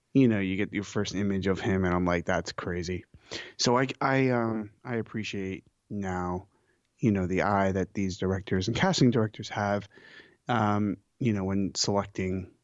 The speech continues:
a particular actor for, for a role. And I agree. I think there's a, <clears throat> there's certainly a quiet intensity in Robert Pattinson. Uh, it's in the eyes, you know, to me.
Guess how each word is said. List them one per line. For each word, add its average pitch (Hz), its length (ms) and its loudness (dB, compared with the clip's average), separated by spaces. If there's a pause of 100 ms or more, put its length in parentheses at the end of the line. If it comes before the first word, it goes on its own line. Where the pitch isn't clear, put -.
(580)
a 101 140 0
particular 95 480 -2
actor 92 240 0
for, 95 480 2
for 95 280 0
a 90 40 0
role. 92 400 0 (640)
And 98 640 4
I 110 180 2
agree. 107 560 4
I 104 60 2
think 107 180 0
there's 104 240 0
a, 95 240 -2 (300)
<clears throat> - 200 0
there's 120 640 6
certainly 110 300 0
a 98 40 -8
quiet 101 300 -2
intensity 98 720 -4 (1300)
in 117 140 6
Robert 104 300 2
Pattinson. 98 680 -6 (600)
Uh, 95 500 -4 (500)
it's - 140 2
in 123 160 8
the 110 180 8
eyes, 104 540 0
you 117 160 2
know, 104 200 2
to 104 160 -2
me. 113 260 4